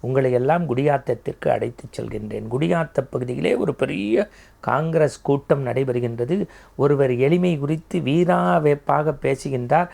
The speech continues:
அவர் சட்டையை பிடித்து ஒருவர் இழுக்கின்றார். இழுத்த அந்த மனிதர் சொல்கின்றார், "நீ என்ன புகழாதென்ன, படிச்சவன்.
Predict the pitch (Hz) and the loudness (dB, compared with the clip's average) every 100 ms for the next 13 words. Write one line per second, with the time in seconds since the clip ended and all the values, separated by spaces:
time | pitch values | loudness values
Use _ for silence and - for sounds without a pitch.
0 | - - 117 117 113 - 156 151 - 185 | -16 -6 0 0 -2 2 2 2 0 2
1 | 160 - 151 160 - 170 143 131 127 117 | 0 0 -4 -4 -2 0 2 2 2 2
2 | 127 156 - 143 127 151 165 - - _ | -2 -2 -4 -4 2 2 2 -6 -20 _
3 | 139 156 180 - 175 139 135 127 120 151 | 0 2 0 4 2 4 0 0 0 0
4 | 160 143 - 135 143 135 147 165 - - | 2 0 0 -2 -2 0 2 0 -2 -12
5 | _ - 143 151 143 175 170 180 196 196 | _ -4 0 2 4 4 4 4 8 6
6 | 185 190 180 127 110 143 185 190 202 165 | 6 2 2 0 2 2 2 4 4 4